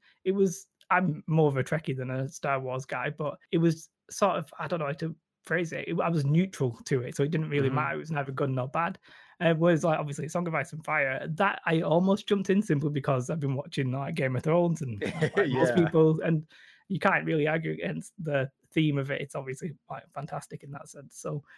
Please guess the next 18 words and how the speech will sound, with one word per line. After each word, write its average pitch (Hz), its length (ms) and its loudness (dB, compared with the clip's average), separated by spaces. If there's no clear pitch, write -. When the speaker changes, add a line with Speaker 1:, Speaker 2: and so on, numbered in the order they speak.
Speaker 1:
um, 170 280 0
it 208 140 -4
does 247 180 4
matter 262 260 4
to - 120 0
me, 269 360 2
but 175 240 4
I 160 120 -2
think 185 360 4
it's - 280 -10
sort 156 200 2
of 160 80 -2
secondary 131 680 -2
to 127 340 -2
the, 143 400 0
the 165 140 -2
gameplay, 139 560 -8
really. 135 420 -6